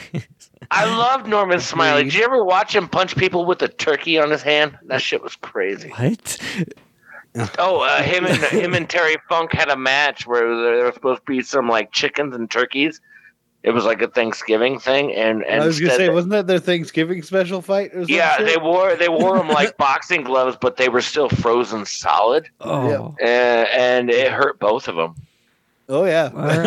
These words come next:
Speaker 1: I'm gonna have
Speaker 3: <laughs>
Speaker 1: to look that up after this 'cause I don't remember that.
Speaker 2: Yes.
Speaker 3: I do. I remember that. <laughs>
Speaker 2: Yeah. Punching each other with frozen chickens
Speaker 1: Oh.
Speaker 2: and turkeys.
Speaker 1: That's
Speaker 3: Oh, fuck.
Speaker 1: fantastic.
Speaker 3: That's hilarious.
Speaker 2: Might have just been chickens, but either way, one of, they put the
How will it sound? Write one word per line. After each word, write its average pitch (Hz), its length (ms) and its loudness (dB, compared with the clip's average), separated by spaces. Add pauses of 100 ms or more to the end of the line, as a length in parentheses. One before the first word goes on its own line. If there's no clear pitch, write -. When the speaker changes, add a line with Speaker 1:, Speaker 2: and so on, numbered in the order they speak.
Speaker 1:
I'm 214 140 0
gonna 143 160 0
have 190 100 2
Speaker 3:
<laughs> - 0 -
Speaker 1:
to 139 100 0
look 127 220 -2
that 123 180 0
up 123 180 -4
after 107 300 -8
this 107 220 -8
'cause - 140 -14
I 117 120 2
don't 117 180 -2
remember 107 360 -4
that. - 20 0
Speaker 2:
Yes. 117 420 0 (120)
Speaker 3:
I 120 120 -2
do. 117 200 -2
I 113 60 0
remember 117 420 -6
that. 180 960 0
<laughs> - 40 -2
Speaker 2:
Yeah. 113 300 2 (480)
Punching 185 340 2
each 165 180 2
other 160 180 2
with 135 140 2
frozen 151 520 0
chickens 127 400 0
Speaker 1:
Oh. - 60 -4
Speaker 2:
and 120 100 -4
turkeys. 90 560 -2 (120)
Speaker 1:
That's 123 200 -2
Speaker 3:
Oh, 120 180 -2
fuck. 117 200 2
Speaker 1:
fantastic. 113 480 0
Speaker 3:
That's 113 160 -2
hilarious. 113 600 -4 (520)
Speaker 2:
Might 143 240 0
have 180 80 0
just 139 200 0
been 110 200 -2
chickens, 85 500 -2
but 92 160 0
either 117 240 0
way, 110 160 2
one 113 220 0
of, 120 100 0 (160)
they 113 140 2
put 147 240 -4
the 135 80 -2